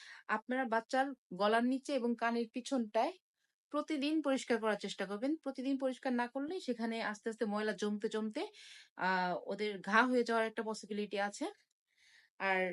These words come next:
আমি আগে যেটা হতো যে ক্লিন করতে গেলে ও কান্নাকাটি করতো, যার জন্য অনেক সময় আমি স্কিপ করে যেতাম যে, "না, ঠিক আছে, বাচ্চার মুডটা এখন ভালো আছে, আহ, শুধু শুধু ওকে কান্না করানোর দরকার নেই, আমি ক্লিন করব না।"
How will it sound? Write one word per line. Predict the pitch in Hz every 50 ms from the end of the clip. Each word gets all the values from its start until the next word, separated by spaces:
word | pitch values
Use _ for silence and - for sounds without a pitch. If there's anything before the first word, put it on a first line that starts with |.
| - - _ _ _ _ _ _ _ _ _
আমি | - 226 247 254 277 320 349 381 381 392 381 - _ -
আগে | 208 220 220 233 262
যেটা | 233 277 269 302 285
হতো | 262 269 247 - 285 240
যে | 247 294 320 359 359 -
ক্লিন | - - 285 311 330 320
করতে | 330 320 311 - 302 262
গেলে | 247 262 262 285 359 453 440 415 -
ও | - - 233
কান্নাকাটি | - 226 226 233 247 240 269 254 262
করতো, | - 277 262 - 330
যার | 269 247 214 208
জন্য | 240 226 226
অনেক | 220 220 233 226
সময় | - 262 254 254 247
আমি | 240 226 226
স্কিপ | 214 - - 294 269 -
করে | - 262 220
যেতাম | 190 190 185 208 214 214
যে, | 202 208
"না, | 202 196 185 180 180 -
ঠিক | - 208 202
আছে, | 233 233 - - 269
বাচ্চার | 214 208 202 - 220 208
মুডটা | 208 214 220 - - 240
এখন | 233 240 240 233
ভালো | 208 214 202 214
আছে, | 233 247 240 - 302 202 175 - - - - - - - _ -
আহ, | 190 196 190 190 196
শুধু | 190 - 240 208 226
শুধু | 233 233 233
ওকে | 220 220 214
কান্না | - 208 214 208 214
করানোর | 214 226 226 220 226 220 185
দরকার | 185 190 190 - 226 233
নেই, | 262 302 262 170
আমি | 160 175 190 190 196 196 196 190 190
ক্লিন | - - 240 254 240 226
করব | - - 233 190 151 160
না।" | 143 143